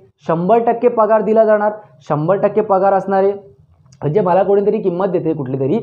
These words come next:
तर ती शंभर टक्के देते ना. म्हणजे त्यांनी सांगितलं की शंभर टक्के पगार आहे,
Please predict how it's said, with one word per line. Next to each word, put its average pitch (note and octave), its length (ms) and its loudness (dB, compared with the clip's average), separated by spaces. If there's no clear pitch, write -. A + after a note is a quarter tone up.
तर F#3+ 80 0
ती B3+ 80 0
शंभर F#3+ 300 0
टक्के B3+ 360 -2
देते E3+ 280 2
ना. B3+ 160 2
म्हणजे D#3 240 0
त्यांनी A#3 260 0
सांगितलं F3 400 -2
की B3 100 -2
शंभर D#3+ 380 0
टक्के F#3 400 -2
पगार F3 420 2
आहे, C#3 220 0